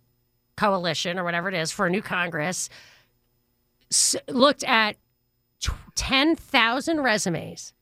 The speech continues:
And unbeknownst to our dear Miss Ocasio, her brother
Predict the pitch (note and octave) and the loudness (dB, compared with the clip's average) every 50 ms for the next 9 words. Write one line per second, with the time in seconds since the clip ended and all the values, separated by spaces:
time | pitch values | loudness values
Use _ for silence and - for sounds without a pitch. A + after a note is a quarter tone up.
0 | _ _ _ _ _ _ _ _ _ - G#3 G#3+ - - _ D4 C4+ C#4+ F4+ F4 | _ _ _ _ _ _ _ _ _ 0 0 0 0 0 _ 6 6 6 6 4
1 | F4+ F4+ G#4 G4+ G#4+ G#4+ - A4+ A4 G4 C4+ G3+ G3+ A3+ - - - - - - | 2 2 2 2 0 2 2 2 4 4 4 4 2 -2 -4 -6 -8 -8 -10 -12
2 | - - _ _ _ _ _ _ _ _ _ _ _ _ _ _ _ _ _ - | -14 -14 _ _ _ _ _ _ _ _ _ _ _ _ _ _ _ _ _ -4
3 | - C#4 C4+ B3 A3 A3+ F3 - B3+ C4+ C#4+ C#4+ C#4 A#3+ - C4 D#4 - - F4 | 0 2 4 4 4 2 0 0 0 2 2 2 0 0 0 -2 -2 -2 -2 -4
4 | F#4+ - - A#3 E3 C#3+ - D#3 F#3+ - _ _ _ _ _ _ _ _ _ _ | -4 -2 -2 -2 -2 -2 -2 -4 -6 -8 _ _ _ _ _ _ _ _ _ _
5 | _ - A#3+ A#3 F#3+ - A3+ B3+ B3 D#4+ F#4+ G4 D4+ G#3+ A#3 F#3 G3 A3 B3+ C4 | _ -2 -2 0 0 -2 -4 0 4 4 4 4 4 2 0 0 0 -2 -4 -6